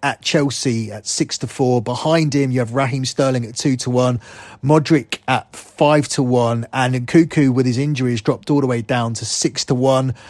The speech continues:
I don't think Sterling is gonna be a starter at the start of the season. It's a big, big downward spiral for him, and he'll need to work his way back into the Chelsea team. He's gone from being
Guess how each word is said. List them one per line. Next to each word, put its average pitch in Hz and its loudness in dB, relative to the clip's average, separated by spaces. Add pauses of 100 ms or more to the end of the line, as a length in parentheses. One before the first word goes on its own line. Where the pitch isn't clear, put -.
(460)
I 180 6
don't 156 2
think 143 -4
Sterling 147 2
is 117 -6
gonna 123 -4
be 123 -2
a 113 -4
starter 139 0
at 101 -10
the 117 -10
start 117 -2
of 107 -8
the 117 -8
season. 107 -4
It's 107 -6
a 120 0
big, 165 4 (320)
big 139 0
downward 143 2
spiral 131 0
for 110 -8
him, 110 -4
and 117 -4
he'll 151 2
need 135 0
to 123 0
work 135 4
his 123 -2
way 120 0
back 127 0 (480)
into 180 4
the 127 0
Chelsea 156 2
team. 117 -2
He's 117 -2
gone 156 2
from 139 -2
being 135 0